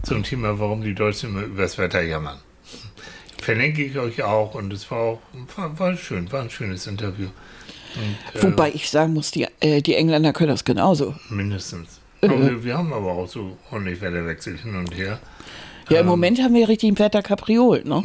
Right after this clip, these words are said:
Speaker 1: Ja, so, ne? Und das war eigentlich auch so, so mit der, der Ursprung der ganzen Geschichte, weil es ist wirklich dieses, und dieser Wetterwechsel, es hat ja kein, nimmt ja kein Ende. Jetzt soll's nächste Woche, soll's wieder richtig warm werden,
Speaker 2: Mhm.
Speaker 1: plötzlich in einigen Regionen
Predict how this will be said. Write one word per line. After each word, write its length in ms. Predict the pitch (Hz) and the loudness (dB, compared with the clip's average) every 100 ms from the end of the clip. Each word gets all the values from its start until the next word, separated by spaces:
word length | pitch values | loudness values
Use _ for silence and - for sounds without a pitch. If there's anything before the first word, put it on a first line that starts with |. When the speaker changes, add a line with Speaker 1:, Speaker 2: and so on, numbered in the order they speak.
| 110 | 2
Speaker 1:
Ja, 280 | 98 95 | 0 -2
so, 340 | 95 117 85 78 - - - | -6 -8 -8 -12 -18 -20 -16
ne? 60 | 107 101 - - - - - - - - - - - 139 | -12 -12 -14 -18 -20 -18 -18 -20 -20 -20 -20 -18 -6 -2
Und 140 | 127 | 2
das 180 | 143 143 | 0 0
war 80 | 123 | -4
eigentlich 220 | 113 110 | -2 -2
auch 120 | 104 | -2
so, 200 | - 131 | -2 -2
so 120 | 107 107 | -2 -2
mit 220 | 101 98 | -2 -2
der, 120 | 101 | -2
der 200 | 92 95 | -2 -4
Ursprung 480 | 101 117 143 - 104 | -4 -4 -4 -6 -4
der 80 | 90 | -4
ganzen 260 | 90 95 87 | -4 -6 -6
Geschichte, 480 | 82 - 95 110 | -6 -8 -8 -4
weil 140 | 95 92 | -2 -2
es 160 | 90 | -2
ist 260 | - 107 - | -8 -10 -6
wirklich 340 | 117 107 107 | -8 -6 -8
dieses, 280 | 92 104 104 | -6 -8 -8
und 220 | - 101 | -6 -6
dieser 280 | 104 101 95 | -4 -2 -2
Wetterwechsel, 540 | 104 113 110 98 - 107 | -2 -4 -4 -6 -6 -8
es 220 | - - | -8 -12
hat 160 | 110 | -8
ja 80 | 110 | -8
kein, 240 | 101 117 98 | -6 -6 -4
nimmt 200 | 104 - | -6 -4
ja 80 | 107 | -6
kein 240 | - 98 | -6 -6
Ende. 280 | 92 120 117 | -4 -4 -4
Jetzt 240 | 87 90 | -4 -4
soll's 280 | - 95 - | -2 -4 -4
nächste 320 | 98 90 110 90 | -6 -4 -4 -6
Woche, 220 | 92 120 | -6 -6
soll's 280 | 98 90 - | -6 -6 -6
wieder 220 | 92 90 | -4 -4
richtig 320 | 90 - 80 | -4 -6 -4
warm 380 | 82 82 113 127 | -2 -2 -4 4
werden, 280 | 208 185 190 | 6 8 8
Speaker 2:
Mhm. 40 | |
Speaker 1:
plötzlich 320 | 190 123 - 98 | 6 0 -8 -6
in 60 | |
einigen 500 | 90 95 117 127 123 | -4 -4 -4 -6 -6
Regionen 520 | 120 120 117 120 123 | -8 -8 -6 -6 -6